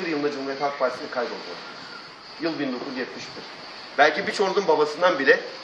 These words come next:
daha büyük olabilir. Babalarınızdan büyük olabilir. Kırk yıl aralıksız, kırk bir yıldır aralıksız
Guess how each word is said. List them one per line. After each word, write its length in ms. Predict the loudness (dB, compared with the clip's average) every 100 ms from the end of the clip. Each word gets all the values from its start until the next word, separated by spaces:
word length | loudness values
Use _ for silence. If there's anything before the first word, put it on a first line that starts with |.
| -16 -16 -14 0
daha 260 | 2 2
büyük 220 | -2 -2 2
olabilir. 360 | 2 0 -2 -6 -12 -14 -14 -14 -14 -14 -6
Babalarınızdan 680 | -2 2 2 0 0 0 0 -10 -18 -20 -12
büyük 200 | -8 -4
olabilir. 280 | 0 0 -2 -8 -12 -12 -14 -14 -14 -16 -16 -16 -18 -18 -18 -18 -18 -6
Kırk 320 | 2 2 2
yıl 160 | -2 -2 2
aralıksız, 560 | 6 6 4 2 2 0 -8
kırk 220 | -10 -4
bir 100 | -2
yıldır 300 | 0 -2 0
aralıksız 500 | 2 2 -2 -4